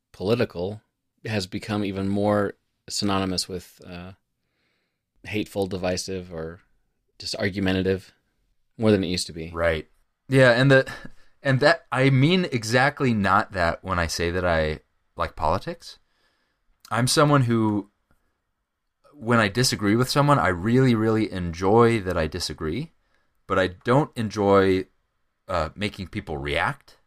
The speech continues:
Speaker 2: I don't, I,
Speaker 1: Mm.
Speaker 2: I don't enjoy it if, and in fact, I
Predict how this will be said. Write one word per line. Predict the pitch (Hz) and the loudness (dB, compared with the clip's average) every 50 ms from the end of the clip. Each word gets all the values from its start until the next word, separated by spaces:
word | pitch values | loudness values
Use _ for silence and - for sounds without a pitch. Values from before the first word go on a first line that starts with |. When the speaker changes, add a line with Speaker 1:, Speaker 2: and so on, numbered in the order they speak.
| _ _ _ _ _ _ _ _ _ _ _ _ _ _ - | _ _ _ _ _ _ _ _ _ _ _ _ _ _ -8
Speaker 2:
I | 92 | -4
don't, | 107 117 117 - _ - | -4 -4 -4 -6 _ -4
I, | 104 104 | -2 -2
Speaker 1:
Mm. | 98 90 98 | -2 -2 -2
Speaker 2:
I | |
don't | 110 127 135 143 139 | 0 2 2 4 4
enjoy | 117 107 107 110 110 110 | 2 2 2 4 4 6
it | 104 | 4
if, | 104 92 - - - - _ _ - - 67 _ _ _ _ _ | 4 2 0 -4 -12 -20 _ _ -20 -20 -20 _ _ _ _ _
and | - 101 98 95 82 | -8 -6 -6 -6 -6
in | 98 92 | -8 -8
fact, | - 107 101 98 - | -6 -6 -6 -6 -6
I | 80 73 | -8 -10